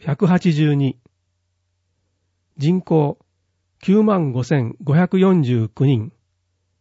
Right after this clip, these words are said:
前年同月との比較、マイナス千二百六十七。男、四万五千七百六十二人。前年同月との比較、マイナス六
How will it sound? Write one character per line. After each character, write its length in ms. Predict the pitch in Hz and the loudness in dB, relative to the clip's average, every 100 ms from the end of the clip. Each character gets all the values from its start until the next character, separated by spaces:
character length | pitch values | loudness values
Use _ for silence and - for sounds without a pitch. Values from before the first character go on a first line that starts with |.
| _ _ - | _ _ -12
前 340 | 143 165 190 | 0 2 2
年 260 | 190 180 170 | 2 0 0
同 240 | 165 185 | 0 0
月 220 | 185 180 - | 0 -4 -2
と 100 | 160 | -2
の 100 | 117 | -2
比 80 | |
較、 360 | - 117 117 113 _ _ _ _ _ | -4 -6 -8 -12 _ _ _ _ _
マ 140 | 151 151 | -2 0
イ 60 | |
ナ 120 | 165 147 | 0 -2
ス 240 | 139 135 _ _ _ _ _ | -6 -8 _ _ _ _ _
千 360 | - 214 185 | 0 2 2
二 80 | 147 | 2
百 360 | 139 135 139 143 | 0 -2 -4 -4
六 260 | 127 165 | -4 -2
十 220 | 147 151 139 | -2 0 0
七。 300 | 123 104 - _ _ _ _ _ _ _ _ _ _ _ - | -2 -6 -12 _ _ _ _ _ _ _ _ _ _ _ -12
男、 480 | 143 180 - 151 - _ _ _ _ _ _ - | -4 -4 -2 -4 -4 _ _ _ _ _ _ -2
四 280 | 156 190 214 | 2 4 4
万 220 | 214 170 | 2 0
五 120 | 123 | -2
千 320 | 117 143 120 - | -2 -2 -2 -6
七 240 | - 143 185 | -4 0 2
百 260 | 151 - | 2 0
六 240 | 120 117 139 | -4 -2 -2
十 200 | 143 139 | 0 0
二 140 | 143 | 0
人。 220 | 120 101 _ _ _ _ _ _ _ - | -2 -6 _ _ _ _ _ _ _ -14
前 340 | 143 151 190 190 | -2 0 2 2
年 260 | 185 180 | 0 0
同 220 | 151 180 | 0 0
月 240 | 185 180 - | 0 -2 -2
と 100 | 165 | -2
の 100 | 117 | -2
比 60 | |
較、 360 | - 117 - 117 _ _ _ _ _ - | -4 -6 -6 -12 _ _ _ _ _ -6
マ 120 | 139 | -2
イ 80 | 156 | 0
ナ 100 | 143 | -2
ス 220 | - 127 - _ _ _ _ - | -4 -10 -10 _ _ _ _ -4
六 160 | 139 | -4